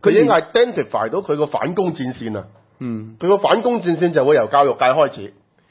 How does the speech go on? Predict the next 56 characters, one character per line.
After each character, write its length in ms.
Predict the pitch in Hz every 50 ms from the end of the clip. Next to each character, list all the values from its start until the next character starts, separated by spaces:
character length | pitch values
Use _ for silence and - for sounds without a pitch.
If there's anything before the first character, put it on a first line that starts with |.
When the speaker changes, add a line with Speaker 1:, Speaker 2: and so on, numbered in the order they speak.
| _ _ _ _ _ _ -
Speaker 1:
佢 80 | 175
會 120 | 196 202 202
抌， 240 | - 165 214 247
再 120 | 190 - 165 165 196 196 - -
抌 80 | - 233
大 80 | 165 147
嚿 200 | 139 135 139 139
錢 140 | 135 156 170
俾 100 | 170 170
教 200 | 151 131 131 123
協。 160 | 120 117 - - _ _ _ _ _ _
Speaker 2:
嗯。 280 | 120 113 110 104 101 104 - _ _ _ _ _ _ _ _ _
Speaker 1:
會 200 | - 135 170 202
再 100 | - - 185
抌 280 | 190 196 - 175 220
大 140 | 208 147 135
嚿 140 | 135 139 135
錢 260 | 123 139 160 202 - - _
出 100 | - 190
嚟， 200 | 190 147 104 - - 151
因 100 | 202 202
為 60 | 156
大 200 | - 113 117 117
把 160 | 117 123 160
錢， 280 | - - 123 143 - - _ -
而 80 | 107 98
家 120 | 120 143
特 140 | 151 104 -
區 120 | - 127 113
政 160 | 113 95 92
府。 200 | - 90 82 - _ _ _ _ _ _ _ _ _ _ _ _ _ _ _ -
第 60 | 135
二， 320 | 156 151 160 151 127 101 95 - _ _ _ _ _ _ _ _ _ _ _
宗 160 | - 208 214
教 140 | 185 156 151
界 240 | 151 147 135 139 135
根 280 | - 196 202 190 170
本 120 | 147 170 160
就 60 | 117
係 40 | 92
保 180 | - 104 120
守 200 | - - 85 90 92
嘅， 60 | 87 - _ _ _ - -
Speaker 2:
係 140 | - 98 98
啊。 0 |
Speaker 1:
除 60 | 98
咗 100 | 98 127
天 140 | 160 170 147
主 120 | 120 120
教 200 | 117 110 92 92
之 140 | 90 101 110
外。 100 | 101 92 - - _ _ _ _ _ _ _ _ _ _ _ _ _ _ _ _
今 380 | - - - 220 226 233 226
次 220 | 190 - - 156 147
就 100 | 139 120
立 100 | 123